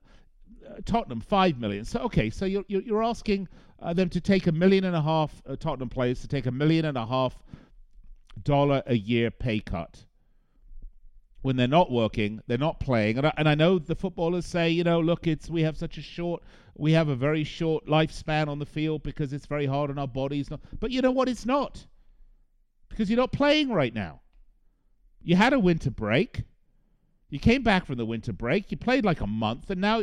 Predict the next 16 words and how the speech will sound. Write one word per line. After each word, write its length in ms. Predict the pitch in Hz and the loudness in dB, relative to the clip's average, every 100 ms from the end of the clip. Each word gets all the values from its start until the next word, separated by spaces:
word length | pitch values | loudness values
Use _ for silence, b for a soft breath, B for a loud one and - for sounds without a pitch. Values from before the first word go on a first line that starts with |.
| - | -4
y-, 160 | 175 - | -14 -16
you're 220 | 185 202 | -16 -8
gonna 160 | 226 233 | -4 0
be 140 | 208 | 2
off 260 | 233 - - | 0 0 -6
probably 380 | 156 240 135 156 | -6 -4 -2 -2
the 100 | 175 | -4
rest 240 | 196 - | -6 -6
of 80 | 214 | -8
the 80 | 233 | -6
year. 380 | 302 320 60 - _ _ _ _ _ _ _ _ _ _ _ _ _ _ _ _ _ _ _ _ - | -6 -6 -8 -12 _ _ _ _ _ _ _ _ _ _ _ _ _ _ _ _ _ _ _ _ -4
And 100 | 202 | 0
yes, 560 | 226 285 - - - - | 2 2 0 -6 -16 -6
the 140 | 151 | -2
owners 400 | 165 214 220 202 - 208 | 0 0 0 -6 -6 -6
absolutely 960 | 262 - - 202 214 311 117 92 73 | -6 -8 -10 -6 -6 -6 -6 -6 -8